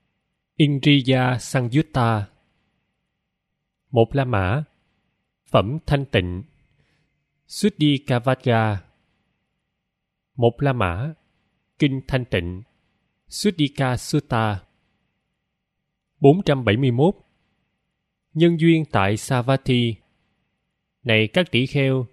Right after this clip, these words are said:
có năm căn này. Thế nào là năm? Tính căn, tấn căn, niệm căn, định căn, tuệ căn. Này các tỷ kheo, những pháp này là năm căn.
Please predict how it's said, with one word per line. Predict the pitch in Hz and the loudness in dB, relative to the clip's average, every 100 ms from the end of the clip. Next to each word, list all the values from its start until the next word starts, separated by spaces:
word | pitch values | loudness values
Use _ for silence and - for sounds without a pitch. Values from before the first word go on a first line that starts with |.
| _ - | _ -4
có | 170 | -2
năm | 147 135 | 0 -2
căn | 131 123 120 | -4 -4 -2
này. | 92 87 - _ _ _ _ _ _ | -2 -2 -8 _ _ _ _ _ _
Thế | - 196 | 0 0
nào | 135 107 | 0 -2
là | 101 98 | -2 -4
năm? | 101 120 123 117 _ _ _ _ _ _ _ | -2 -4 -4 -10 _ _ _ _ _ _ _
Tính | 160 202 - | -2 0 -2
căn, | 139 127 120 - _ | -2 -4 -8 -14 _
tấn | - 156 202 | -2 0 -2
căn, | 131 123 120 117 _ _ | -2 -2 -6 -10 _ _
niệm | 107 92 | 0 0
căn, | 98 127 123 123 - _ _ | -2 -4 -4 -6 -12 _ _
định | 110 98 110 | 0 0 -2
căn, | 135 127 127 123 _ _ | -2 -2 -6 -12 _ _
tuệ | 95 90 | -2 -2
căn. | - 120 123 120 - _ _ _ _ _ _ _ | -2 -4 -4 -8 -12 _ _ _ _ _ _ _
Này | 110 104 98 | 0 2 2
các | - 175 | 0 0
tỷ | 117 131 | -2 -2
kheo, | 135 127 127 120 _ _ _ | 0 0 0 -4 _ _ _
những | 117 104 147 | 0 0 -4
pháp | - 202 - | -2 -2 0
này | 113 98 92 | -4 -2 -4
là | 101 92 | -4 -4
năm | 90 113 117 | -2 -4 -2
căn. | 120 117 | -4 -2